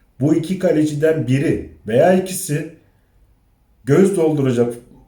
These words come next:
futbol oynasınlar. Hani bizi tatmin edecek bir performans sergilesinler. Ben bir dahaki sene, bir dahaki sezon için kalede riski alırım." Yani ne demek bu?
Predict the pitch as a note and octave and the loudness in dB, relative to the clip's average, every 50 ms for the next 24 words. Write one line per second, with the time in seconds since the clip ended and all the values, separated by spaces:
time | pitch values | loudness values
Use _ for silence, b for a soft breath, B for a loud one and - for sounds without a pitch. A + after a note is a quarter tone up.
0 | _ _ _ _ _ - - D3 E3 F3 F3 F3 F3 F3 F3+ F3+ F3+ E3+ F3 F3+ | _ _ _ _ _ -2 0 0 2 0 0 0 -2 -4 -6 -6 -2 -2 -2 -2
1 | F3+ - - - B2 C3+ C#3 B2 - A#2+ A2+ C#3 - - - D#3 D#3 D3+ - D#3 | -4 -6 -6 -2 0 0 0 0 -2 -4 -6 -6 -4 -2 -2 -2 -2 -2 -4 -4
2 | D#3 D3 C3+ C3+ B2+ C3 C#3 C3+ C3+ - - - _ _ _ _ _ _ _ _ | -4 -4 -4 -4 -2 -2 -2 -2 -4 -8 -12 -16 _ _ _ _ _ _ _ _
3 | - C#3 D3+ C#3 C#3 C#3 C#3+ C#3+ B2 D3+ D3+ D3+ D#3+ F3 F3 - E3 D3+ C#3 C3 | -4 -4 0 2 4 4 4 4 2 0 0 0 0 0 0 2 2 2 2 2
4 | B2+ C3 B2+ B2 C#3 D3 E3 E3 C#3+ B2 B2+ C3 C3+ C3+ C3+ C#3+ D3 D3+ D3 - | 0 -2 -2 -2 -2 -2 -2 0 0 2 2 0 0 0 0 0 0 0 0 -2
5 | F3+ - - E3+ D3+ C#3+ D3 D#3+ - - - _ _ _ _ _ _ _ _ _ | -6 -6 -6 -4 -2 -2 -4 -4 -6 -10 -16 _ _ _ _ _ _ _ _ _
6 | _ _ - G2+ A2+ C3 C3 - - F#3+ F3+ - - C#3 C3 C3 C#3 C#3 B2+ - | _ _ -8 -2 0 2 2 2 0 -2 -4 -2 -4 -4 -2 -2 -2 -4 -4 -8
7 | - _ _ - A#2+ A#2+ - C#3+ D3+ D3+ D3+ b b b b b b b b b | -14 _ _ -10 -10 -6 -6 -6 -6 -6 -8 b b b b b b b b b
8 | b _ - - B2 A#2+ C3+ C#3 C#3+ D#3 D3+ C#3+ C3+ - - D#3+ C#3+ C#3 D#3+ E3 | b _ -4 0 2 2 4 4 2 2 0 0 -2 -2 -2 -2 0 0 0 -2
9 | D3+ - - - - - _ _ - A2+ B2 B2+ C3+ D3+ D#3+ C#3+ - - - - | -4 -4 -6 -10 -16 -20 _ _ -2 0 2 2 2 2 0 -2 -4 -4 -4 -2
10 | B2 E3 F3+ F#3 D#3+ C3 A#2+ A#2+ A#2+ D3 E3+ G3 - - b b | 0 2 2 2 2 2 0 -2 -2 -2 -2 -2 -2 -4 b b